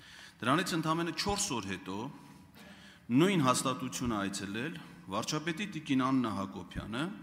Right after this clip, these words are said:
որին ուղեկցել են նաև կրթության, գիտության, մշակույթի, սպորտի նախարար Ժաննա Անդրեասյանը, գլխավոր դատախազ Աննա Վարդապետյանը, մարդու իրավունքների պաշտպան Անահիտ Մանասյանը և դուք։ Ես ուզում եմ իմանալ,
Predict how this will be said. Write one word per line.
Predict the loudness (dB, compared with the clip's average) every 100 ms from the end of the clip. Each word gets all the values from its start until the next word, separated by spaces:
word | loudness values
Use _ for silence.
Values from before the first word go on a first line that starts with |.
| -14 -18 -20 -20 -18 -2
որին | 2 4 4
ուղեկցել | 4 2 2 2
են | 4
նաև | 4 4 2 -2
կրթության, | -6 -4 -2 0 0
գիտության, | -2 -4 -2 0 0
մշակույթի, | -2 -4 -6 -6 -8
սպորտի | -6 -8 -6 -4
նախարար | -4 -4 -4 -4 -2
Ժաննա | 2 4 2
Անդրեասյանը, | 0 -4 -6 -4 -2 0 2 0 -4 -12 -16 -18 -10
գլխավոր | 0 4 6 6 6
դատախազ | 2 2 0 0 -2 -2 0
Աննա | 2 2 0
Վարդապետյանը, | -2 -4 -6 -8 -8 -2 0 0 0 -4 -10 -4 4
մարդու | 4 4 2
իրավունքների | 4 4 4 0 0
պաշտպան | -2 -2 -2 -2
Անահիտ | 0 -2 -4 -6
Մանասյանը | -8 -6 -6 -4 -2 -2 -4 -6 -16 -18 -12 -2
և | -2 -2
դուք։ | -6 -8 -10 -14 -14 -20 -20 -20 -20 -20 -20 -20 -20 -20 -16 -4
Ես | 0
ուզում | 2 0 0
եմ | 0
իմանալ, | 2 4 4 2